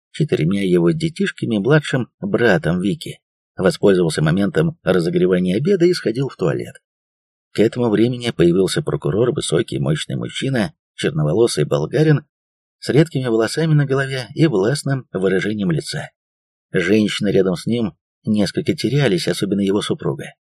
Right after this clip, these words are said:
Обед был на высоте, попробовал местную достопримечательность, сухую копченую колбасу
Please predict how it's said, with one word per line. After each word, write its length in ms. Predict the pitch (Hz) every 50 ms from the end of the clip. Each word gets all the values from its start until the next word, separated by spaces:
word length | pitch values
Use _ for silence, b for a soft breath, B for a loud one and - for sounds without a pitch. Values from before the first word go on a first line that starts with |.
| _ _
Обед 280 | - 104 117 165 196 151
был 220 | 175 101 - -
на 80 | 95 92
высоте, 560 | 90 85 - - 73 - - 113 147 170 -
попробовал 720 | - - - - - 107 131 127 107 107 101 95 87 _ _ -
местную 520 | 90 95 90 87 - - - 98 101 92
достопримечательность, 1040 | 90 92 - - 90 - - 82 87 - - 98 95 92 - - - 170 160 - _ _ _ _ _ _ -
сухую 540 | - - 196 185 - - 139 165 170 156 151
копченую 560 | - - - - - 135 135 127 113 104 -
колбасу 640 | - 95 95 90 87 85 - - 151 165 175 160